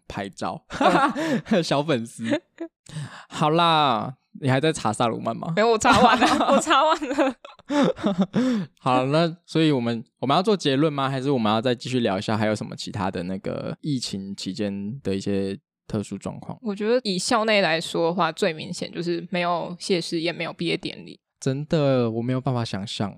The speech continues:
Speaker 1: 欸，还好我们有。 <laughs>
Speaker 2: 对啊，对啊，还有逃过一劫。
Speaker 1: 但是真的很，嗯，学弟妹就是蛮可怜。
Speaker 2: 对，就唯一那么一次，然后很多毕业展也很，都取消啦。
Speaker 1: 对，
Speaker 2: 嗯。
Speaker 1: 真的蛮可惜的，因为大家，呃，我们，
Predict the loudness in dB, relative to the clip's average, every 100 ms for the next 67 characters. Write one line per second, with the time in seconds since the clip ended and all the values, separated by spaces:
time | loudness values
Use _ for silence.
0 | -14 -4 0 2 2 0 -4 -8 -2 0
1 | 4 4 6 4 2 0 2 2 2 0
2 | -2 -2 0 0 0 -4 -8 -12 -12 -4
3 | 0 2 4 4 4 0 -2 -14 -10 -6
4 | -4 -4 -4 -6 -4 -4 0 2 2 2
5 | 2 0 -2 -4 -8 -8 -14 -18 _ _
6 | _ -8 -8 -8 -14 -6 -4 -4 _ -4
7 | 0 0 -2 -6 -6 -10 -12 -6 -6 -8
8 | -16 _ 0 2 2 2 0 0 2 2
9 | 0 -2 -8 -4 -4 -4 -8 _ _ 0
10 | 0 0 -4 0 0 0 -2 -6 -10 _
11 | -4 -2 -4 -8 -16 _ -4 0 4 4
12 | 2 0 0 0 -2 -2 0 2 2 2
13 | 2 2 2 0 0 2 4 4 2 2
14 | 2 0